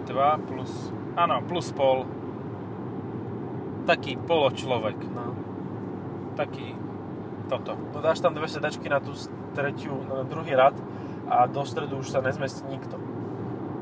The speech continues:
Speaker 1: A to je veľa aut takých, to je ne-, neskutočné, že
Speaker 2: No to je väčšina aut. Fakt, že veľa... Je možné, že Hyundai Santa Fe má tri miesta. Mne sa marí, že okrem Peugeotu to robí a Citroën to robí ešte niekto, ale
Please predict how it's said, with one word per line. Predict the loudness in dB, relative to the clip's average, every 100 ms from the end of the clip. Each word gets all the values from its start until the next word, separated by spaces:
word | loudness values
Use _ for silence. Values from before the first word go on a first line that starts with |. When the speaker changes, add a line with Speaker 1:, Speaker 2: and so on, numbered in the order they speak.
| 4
Speaker 1:
A | 4
to | 2
je | 2
veľa | 4 6 4
aut | 0 -2
takých, | -4 -4 -2
to | 0
je |
ne-, | 0 -2 -4
neskutočné, | -6 -4 -4 -4 -4
že | -2
Speaker 2:
No | 0
to | 2 2
je |
väčšina | 2 0 0 -2
aut. | -2 -4 -6 -8 -8 -8 -6 -6 -6 -6 -6 -6 -6 -6 -6 -6 -6 -2
Fakt, | 0 0
že |
veľa... | 2 4 4 2 -6 -6
Je | 0 2
možné, | 2 0 0 0
že |
Hyundai | 0 0 2 2
Santa | 2 2 0
Fe | 0
má | 2 4 4
tri | 0
miesta. | -2 -4 -4 -6 -6 -4 -4 -6 -6
Mne | -4 2
sa | 6
marí, | 8 8
že | 4 -2
okrem | 0 2 2
Peugeotu | 2 0 -2 0
to | 2
robí | 2 0 -2
a | -2
Citroën | -2 -4 -2 0
to |
robí | 0 0 -2
ešte | -6 -6
niekto, | -6 -6 -6 -4
ale | 0 0 0